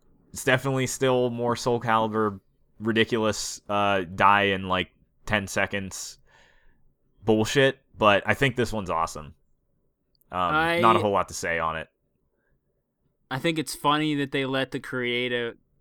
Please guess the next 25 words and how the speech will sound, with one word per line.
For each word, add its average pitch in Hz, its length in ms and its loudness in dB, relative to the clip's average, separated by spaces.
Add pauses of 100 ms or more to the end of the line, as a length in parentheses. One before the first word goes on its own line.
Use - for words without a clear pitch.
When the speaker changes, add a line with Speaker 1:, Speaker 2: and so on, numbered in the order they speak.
(140)
Speaker 2:
character 113 680 -4
into 110 440 -12
ranked 104 360 -8
modes. 92 480 -12
That's - 240 -12
hilarious. 104 800 -6
Speaker 1:
Yeah, 104 240 2
that's 107 240 2
funny 101 260 -2
too. 85 260 -8
Speaker 2:
And 127 300 -6 (200)
dumb. 110 460 -4 (840)
Um, 127 400 2
I 147 40 6
Speaker 1:
Yeah. 147 200 10
Speaker 2:
do, 165 480 4
I 170 160 2
do 165 400 2
and 143 220 -2
will, 135 500 0 (1080)
uh, 139 40 -6
I 120 340 -2
will 131 240 0
spend 123 360 -6
time 117 480 -2